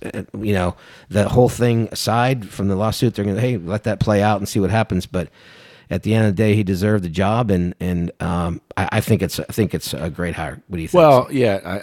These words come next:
Speaker 2: absolutely. And, you know, I texted you, um, earlier, uh, or, you know, prior to the, uh, show that didn't happen on Saturday,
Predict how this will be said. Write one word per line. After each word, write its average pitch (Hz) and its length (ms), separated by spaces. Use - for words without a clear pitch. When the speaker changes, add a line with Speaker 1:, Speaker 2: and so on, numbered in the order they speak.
Speaker 2:
absolutely. 95 720
And, 87 180
you 101 120
know, 82 100
I 82 80
texted 87 420
you, 87 280
um, 85 320
earlier, 82 720
uh, 78 400
or, 78 220
you 87 120
know, 69 140
prior 82 320
to 78 380
the, 73 240
uh, 76 60
show 78 260
that 69 140
didn't 76 240
happen 73 220
on 69 100
Saturday, 73 580